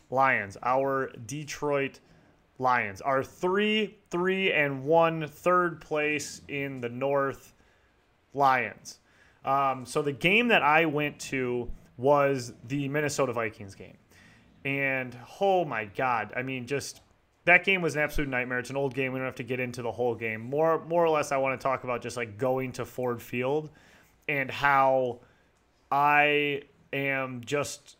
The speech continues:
like, I'm just a child. I'm just a child when I attend sporting events, like, especially, like, Lions and Red Wings. Like, I, I can't be controlled. It's like if you just let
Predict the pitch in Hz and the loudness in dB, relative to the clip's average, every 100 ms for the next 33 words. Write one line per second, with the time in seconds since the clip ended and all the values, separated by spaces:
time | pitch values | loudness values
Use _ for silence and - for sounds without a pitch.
0 | - 139 135 - - 143 160 165 - 156 | -4 -2 -2 -4 0 2 2 -2 -4 -4
1 | - 202 156 107 104 - 147 147 156 143 | 4 6 6 4 -6 -2 -2 -2 -4 -4
2 | - 170 180 175 165 147 139 143 143 135 | 0 6 8 8 4 2 -2 -2 0 -2
3 | - 156 151 147 139 - _ _ _ - | -2 -2 -2 -4 -10 -12 _ _ _ -18
4 | - 170 160 139 127 131 123 - - - | -2 2 2 2 -2 -2 -4 -14 -16 -20
5 | _ 131 127 131 - 170 - 160 143 135 | _ -8 -6 -4 0 0 0 -4 -2 -4
6 | 120 135 139 139 131 120 113 107 95 95 | -4 0 0 0 -4 -6 -6 -8 -12 -14
7 | 110 107 - _ _ _ _ _ _ 139 | -12 -12 -14 _ _ _ _ _ _ 0
8 | 147 156 151 147 _ _ _ _ _ _ | 2 2 0 -6 _ _ _ _ _ _
9 | - 160 156 - 202 196 175 156 131 - | 0 0 0 0 0 0 -4 -6 -8 -6
10 | 127 107 104 120 151 147 143 156 143 170 | -6 -6 -8 -4 -4 -2 -6 -6 -4 -2
11 | 180 151 143 156 143 | -2 -4 0 2 0